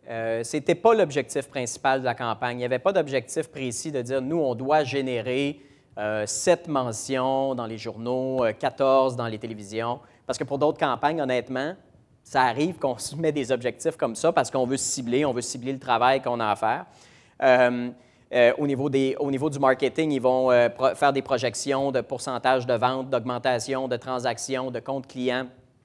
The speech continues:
de factures moyennes. Dans ce cas-là, c'était pas ça du tout. Alors, le média n'a pas senti que c'était quelque chose de commercial, n'a pas senti que c'était quelque chose qui était poussé.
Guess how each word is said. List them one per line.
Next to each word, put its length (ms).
de 80
factures 380
moyennes. 440
Dans 160
ce 80
cas-là, 360
c'était 300
pas 120
ça 140
du 160
tout. 200
Alors, 240
le 100
média 800
n'a 160
pas 180
senti 540
que 60
c'était 340
quelque 160
chose 200
de 60
commercial, 640
n'a 120
pas 160
senti 260
que 80
c'était 160
quelque 160
chose 240
qui 80
était 160
poussé. 400